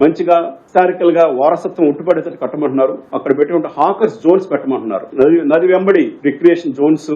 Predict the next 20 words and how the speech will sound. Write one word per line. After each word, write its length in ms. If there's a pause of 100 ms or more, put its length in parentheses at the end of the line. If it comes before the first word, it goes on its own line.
(400)
అట్లాగే 320
పబ్లిక్ 640
ఫ్రీగా 340
పోయేదానికి, 680 (180)
ఆ, 40
పార్కింగ్, 760 (160)
పార్క్స్, 440
డెవలప్మెంట్స్, 800 (400)
జనరంజకంగా 520
ఉండే 200
ప్రోగ్రామ్ 580
చేయడము, 320 (340)
ఇవన్నీ 180
చేయడం 220
జరుగుతుంది. 640
ఎస్, 300
బిజినెస్ 460
కూడా 140
వస్తాయి. 280 (240)
అక్కడక్కడ 320